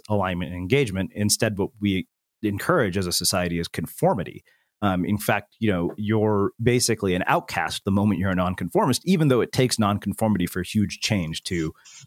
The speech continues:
uh, take place. So how do we wrestle with this paradox? And then how do you bring about this sort of evolution in consciousness at a greater level? Because, you know, it's one thing for you to write a book about it, and it's one thing for you and I to have a conversation about it.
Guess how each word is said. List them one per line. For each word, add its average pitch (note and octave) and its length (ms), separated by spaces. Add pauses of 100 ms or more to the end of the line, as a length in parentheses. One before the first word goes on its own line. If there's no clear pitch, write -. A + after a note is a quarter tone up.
uh, E2 280
take F#2 180
place. F2 340
So G#2+ 260 (280)
how G#2+ 180
do E3 60
we D#3 140 (320)
wrestle A#2+ 320
with G2+ 120
this F#2+ 120
paradox? G2+ 420
And A2 80
then A2+ 140
how E3+ 220
do A#2 200
you A#2+ 220
bring A2 340
about G#2+ 440
this G2 180
sort - 280
of F2+ 120
evolution G#2+ 480
in F2+ 80
consciousness G#2+ 720 (420)
at A2+ 120
a G#2+ 60
greater G#2 580
level? F#2 520
Because, F#2 440 (500)
you D#3 220
know, B2 140
it's B2 180
one D#3+ 220
thing F#3+ 200
for B2+ 120
you A#2 320
to C3 80
write A2+ 180
a G#2 60
book F#2+ 240
about D#2+ 260
it, F2+ 140 (260)
and F#2+ 120
it's F2+ 100
one A#2 160
thing A#2 160
for G#2+ 140
you G2+ 160
and G2 80
I F#2+ 80
to F#2+ 60
have F2+ 120
a F2 60
conversation E2+ 560
about C#2+ 240
it. D#2+ 100